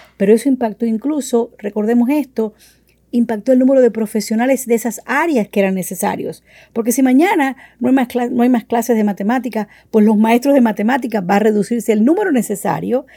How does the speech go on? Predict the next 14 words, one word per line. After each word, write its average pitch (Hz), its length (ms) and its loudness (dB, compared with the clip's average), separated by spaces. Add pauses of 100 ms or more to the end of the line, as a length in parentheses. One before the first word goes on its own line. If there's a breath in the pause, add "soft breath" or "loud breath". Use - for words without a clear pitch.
(200 loud breath)
Así 226 240 -4
que 269 100 2
los 240 180 2
jóvenes 330 420 0
que 233 60 -6
estén 240 200 0
estudiando 240 880 0 (360 soft breath)
en 214 200 2
la 226 80 4
universidad, 277 560 2
en 226 80 -2
los 208 80 0
colegios 220 420 -2
técnicos, 214 520 -4